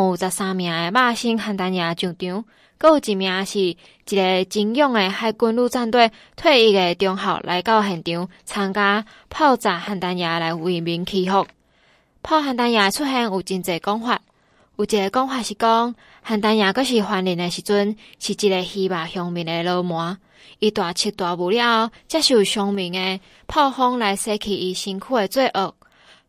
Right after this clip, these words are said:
尾仔人阁敢念甲伊尊称邯郸爷。另外一个是讲，邯郸爷是伫商朝的一个武官赵公明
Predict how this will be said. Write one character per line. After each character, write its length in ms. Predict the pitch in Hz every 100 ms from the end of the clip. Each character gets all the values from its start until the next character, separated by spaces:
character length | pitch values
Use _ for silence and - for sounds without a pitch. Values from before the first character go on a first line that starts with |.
| _ _ _ _ -
尾 160 | 311
仔 180 | 269 202
人 320 | 185 185 202
阁 180 | 208 180
敢 240 | 175 233 247
念 260 | 226 185
甲 160 | 170 156
伊 60 | 175
尊 260 | 185 196 196
称 320 | 240 226 240
邯 280 | - 180 170
郸 220 | 170 175
爷。 320 | 165 156 160 - _ _ _ _
另 180 | 208 196
外 120 | 196
一 20 |
个 280 | 190 202 190
是 160 | 185 180
讲， 360 | 233 247 254 - _ _ _ _ _
邯 160 | - 214
郸 180 | 208 214
爷 260 | 202 180
是 160 | 185 196
伫 320 | 190 185 180
商 340 | 175 208 190 196
朝 240 | 185 165
的 100 | 175
一 40 | 190 185 180
个 60 | 220
武 120 | 247
官 320 | 262 247 262 _ _ _ -
赵 240 | 294 247
公 300 | 220 233 240
明 400 | 233 180 175 208